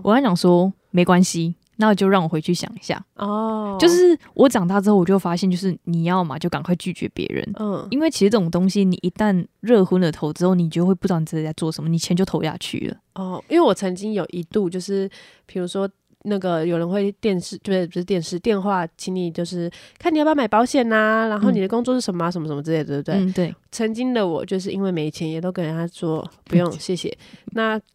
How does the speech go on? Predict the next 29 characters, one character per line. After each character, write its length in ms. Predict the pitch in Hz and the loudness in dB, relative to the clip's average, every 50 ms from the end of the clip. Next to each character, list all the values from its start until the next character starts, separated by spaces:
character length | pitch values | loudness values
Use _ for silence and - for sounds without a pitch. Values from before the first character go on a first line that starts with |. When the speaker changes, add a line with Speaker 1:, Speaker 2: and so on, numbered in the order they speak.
| _ _ - | _ _ -10
Speaker 2:
就 100 | - 208 | -8 -8
是 400 | - - 214 214 208 196 196 - _ | -6 -2 0 0 0 0 -2 -4 _
有 180 | 208 196 190 | -2 0 2
一 60 | 214 247 | 2 2
些 240 | 233 - 247 226 | 0 0 0 0
他 180 | 220 226 233 220 | 0 0 0 0
就 120 | 214 226 | 0 0
是 200 | 214 214 233 233 | 0 2 2 2
比 120 | 214 190 165 | 0 0 -2
较 240 | 175 175 170 170 180 | 0 2 2 2 2
热 180 | 202 202 170 | 2 2 2
情， 240 | 156 - - 165 160 | 0 -2 -6 -8 -8
还 100 | 156 151 | -6 -6
是 80 | 165 180 | -4 -4
他 120 | 185 175 | -6 -6
真 120 | 175 180 | -6 -6
的 380 | 175 175 170 160 147 - 175 185 - | -4 -4 -4 -4 -6 -6 -10 -10 -6
对 160 | - 202 180 | -2 0 2
于 40 | 175 | 2
这 120 | 175 170 185 | 2 2 0
个 80 | 175 | -2
工 120 | 165 160 165 | -2 -4 -4
作 80 | 175 170 | -4 -4
很 120 | 160 165 | -6 -6
有 120 | 156 147 147 | -6 -6 -4
热 200 | 151 170 160 - | -4 -4 -4 -4
忱， 220 | - - - - - - 165 - _ - | -6 -8 -10 -12 -14 -16 -18 -18 _ 0
Speaker 1:
嗯。 160 | 196 185 170 | 2 2 2
嗯。 60 | 160 | 0